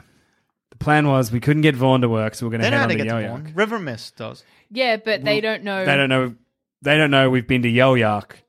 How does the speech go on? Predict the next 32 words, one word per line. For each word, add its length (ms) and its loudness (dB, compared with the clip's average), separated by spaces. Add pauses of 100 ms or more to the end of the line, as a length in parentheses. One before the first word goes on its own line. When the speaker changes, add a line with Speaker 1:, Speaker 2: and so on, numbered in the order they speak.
Speaker 3:
Yeah, 300 -12
we 80 -16
need 160 -16
to 60 -20
stay 340 -16
at 80 -12
Speaker 1:
We 80 -4
need 120 0
to 60 -2
Speaker 3:
Yoyak. 40 -4
Speaker 1:
stay 240 -2
here. 280 -2 (240)
Speaker 3:
No, 460 0
we 160 0
moved 280 0
Yoyak. 580 -2 (280)
Speaker 1:
Yes, 320 0
but 300 -4 (100)
Speaker 2:
They're 240 0
not 180 0
gonna, 180 -6
Speaker 1:
then 260 2
they 140 2
don't 160 0
Speaker 2:
how 140 2
Speaker 1:
know 40 0
Speaker 2:
will 60 -2
Speaker 1:
we've 80 -2
Speaker 2:
they 100 0
Speaker 1:
moved 120 2
Speaker 2:
find 200 0
Speaker 1:
Yoyak. 440 -4